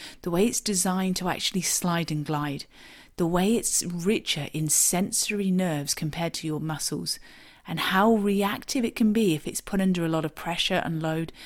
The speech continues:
tension and tightness. So when you understand the science behind your fascia, you realize that movement and that sliding, gliding action of pandiculation is so much more effective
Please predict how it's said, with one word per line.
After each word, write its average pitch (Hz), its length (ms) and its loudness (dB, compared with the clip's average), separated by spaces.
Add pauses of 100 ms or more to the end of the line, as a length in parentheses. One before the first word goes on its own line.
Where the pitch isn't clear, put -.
(220)
tension - 480 -4
and 147 160 -4
tightness. - 580 -6 (960)
So - 260 8
when 214 280 6
you 269 200 6
understand 208 840 2
the 180 100 -4
science 196 760 2
behind 180 640 0
your 165 120 -2
fascia, - 600 -4 (520)
you 196 200 2
realize 226 520 4
that - 240 -4
movement 196 840 2
and 175 180 -2
that 180 200 -2
sliding, 214 720 4
gliding 185 560 0
action 180 400 -4
of 156 80 -8
pandiculation 170 1040 -4 (600)
is 185 140 4
so - 400 6
much - 300 2
more 190 280 2
effective - 760 -6